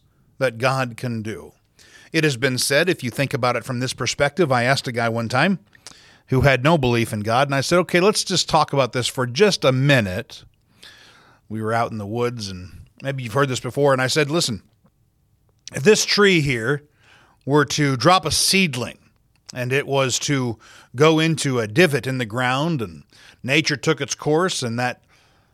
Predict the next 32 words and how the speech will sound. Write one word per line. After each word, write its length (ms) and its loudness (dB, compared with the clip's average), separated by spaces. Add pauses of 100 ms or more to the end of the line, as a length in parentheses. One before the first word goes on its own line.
(200)
ground 440 0
accepted 500 -2
that 200 0
seed, 400 -4
and, 260 -10 (120)
and 240 -8
the 80 -4
wind 560 0
and 360 -8
regular 540 2
occurrences 560 -4
kind 240 -4
of 200 -8
washed 760 -4
dirt 320 0
over 340 4
that 280 0
seed, 520 -4 (920)
that 240 0
seed, 600 0 (280)
given 420 0
the 80 -6
proper 460 -2
amount 340 0
of 140 -8
nutrition, 560 0 (280)
would 280 0
take 320 4
root, 400 4
it 100 -10
would 120 -10
sprout. 720 0